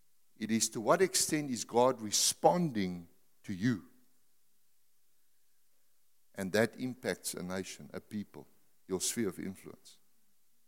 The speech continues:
So your, the condition of your heart on behalf of other people and what you see around you can move God in a certain direction.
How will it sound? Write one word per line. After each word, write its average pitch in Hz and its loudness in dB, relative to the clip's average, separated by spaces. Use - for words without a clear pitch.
So 131 8
your, 117 6
the 117 2
condition 185 6
of 117 0
your 110 6
heart 110 4
on 120 4
behalf 123 8
of 117 -2
other 104 4
people - -6
and 101 -4
what 107 0
you 101 -8
see 127 2
around 104 2
you - -16
can 104 4
move 107 0
God 104 6
in 92 -8
a 90 -8
certain 90 -6
direction. 82 -10